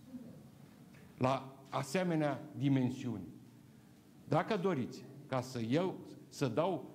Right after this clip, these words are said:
venituri mai mari celui care, cu voie sau fără voia sa, a răcit și stă cinci zile acasă, nu am să o fac. Să încurajez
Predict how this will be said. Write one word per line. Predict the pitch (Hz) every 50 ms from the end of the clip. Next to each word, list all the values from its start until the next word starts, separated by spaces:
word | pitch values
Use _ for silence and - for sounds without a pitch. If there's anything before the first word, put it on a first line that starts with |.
| -
venituri | - - 123 131 135 160 180 - 196 175 165
mai | 160 151 143
mari | 135 131 117 95 - - - - - - - - - - - - -
celui | - - 160 165 180
care, | 165 - 170 160 151 156 151 139 - - - - - - - - - - - - - - - - - - - - - - - - - - - - - - - - - - - - - - - - - - - - - -
cu | - 156
voie | 151 127 151 180 190 185
sau | 165 - 170 156 147 135 123 120 - - - - - - - - - - - - -
fără | - 180 196 196 185 151 131
voia | 143 131 127 123 107
sa, | - - 123 98 - - - - -
a | - 156 170
răcit | 165 160 147 - - 190 175
și | - - - 127
stă | - - 165 156 151 143 147
cinci | - - - 139 135
zile | 117 104 131 127 117 110
acasă, | 107 - 202 185 180 - 170 147 - - -
nu | - 147 156 170 156
am | 147 135 120
să | - 120
o | 110
fac. | - 101 - - - - - - - - - - - - - - - - - - - - - - -
Să | - - 160
încurajez | 175 180 175 175 165 160 151 147 147 - 180 220 208 - - -